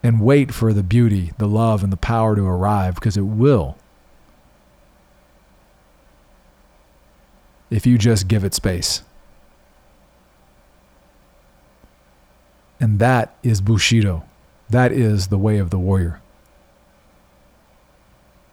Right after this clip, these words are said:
The way of the warrior is one of developing and curating and cultivating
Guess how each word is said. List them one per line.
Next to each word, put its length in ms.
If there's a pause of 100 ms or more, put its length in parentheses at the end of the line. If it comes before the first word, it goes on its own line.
(1800)
The 80
way 220
of 80
the 80
warrior 640 (1040)
is 220
one 400 (100)
of 240
developing 840 (920)
and 160
curating 840 (180)
and 160
cultivating 880